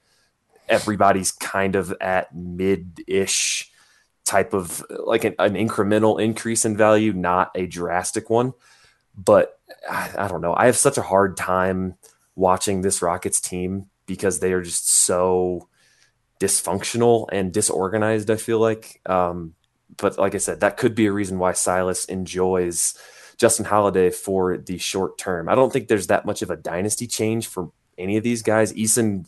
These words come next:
we knew, was a long-term play, so I don't think there's that much of a change. I just hope Jabari Smith can finally just, like,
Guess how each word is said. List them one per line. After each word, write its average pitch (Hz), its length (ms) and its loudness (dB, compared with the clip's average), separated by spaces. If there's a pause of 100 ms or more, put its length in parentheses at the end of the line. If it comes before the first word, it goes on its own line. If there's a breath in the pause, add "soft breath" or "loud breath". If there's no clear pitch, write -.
we 95 240 -6
knew, 98 260 0
was 92 180 -2
a 85 60 -6
long-term 92 640 -2
play, 101 340 0 (400 soft breath)
so 90 540 2 (140)
I 95 120 0
don't 95 220 0
think - 380 -8
there's 92 260 -4
that 85 280 -4
much 82 280 -10
of - 80 -16
a - 80 -12
change. - 760 -12
I 123 80 6
just 143 140 -2
hope - 140 -4
Jabari 104 320 4
Smith 101 240 -4
can 98 120 -4
finally 87 520 -2
just, - 200 -6
like, 82 160 -6